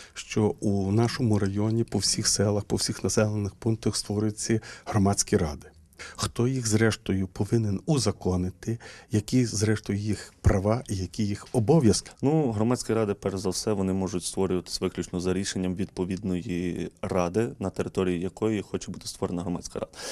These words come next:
Speaker 2: Я вважаю, що це є позитивним явищем, оскільки, е, дійсно населення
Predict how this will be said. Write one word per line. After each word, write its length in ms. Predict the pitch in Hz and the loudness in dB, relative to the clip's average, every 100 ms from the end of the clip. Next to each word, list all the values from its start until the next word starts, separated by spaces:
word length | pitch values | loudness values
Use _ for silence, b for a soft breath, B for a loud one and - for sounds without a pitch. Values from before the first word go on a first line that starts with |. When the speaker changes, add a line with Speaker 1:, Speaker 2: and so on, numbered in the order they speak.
| B B | B B
Speaker 2:
Я 60 | 135 | 2
вважаю, 320 | 143 143 139 | 4 4 4
що 100 | 131 | 2
це 140 | - | 2
є 80 | 127 | 2
позитивним 640 | 123 120 110 - 92 92 104 | 2 0 0 0 0 0 0
явищем, 500 | 110 117 127 120 - | 0 0 -2 -4 -4
оскільки, 580 | - - 104 - 95 90 | -4 -2 -4 0 2 2
е, 420 | 87 67 87 87 87 - | 2 0 0 0 -2 -4
дійсно 340 | 120 98 - | -4 -4 -2
населення 640 | 87 87 - 90 87 85 | -2 -2 0 0 0 -2